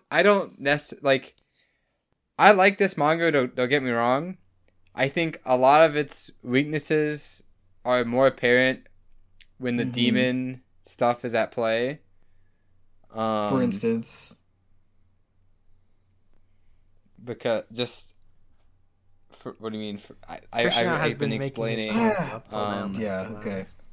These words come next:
Speaker 1: But I guess to, to re-, reiter-, reiterate, I mean, our cast of comedy characters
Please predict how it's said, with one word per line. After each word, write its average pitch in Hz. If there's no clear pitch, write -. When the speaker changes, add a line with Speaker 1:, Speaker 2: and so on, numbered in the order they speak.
Speaker 1:
But 110
I 117
guess 117
to, 120
to -
re-, 113
reiter-, 117
reiterate, 113
I 113
mean, 110
our 120
cast 123
of 117
comedy 117
characters 113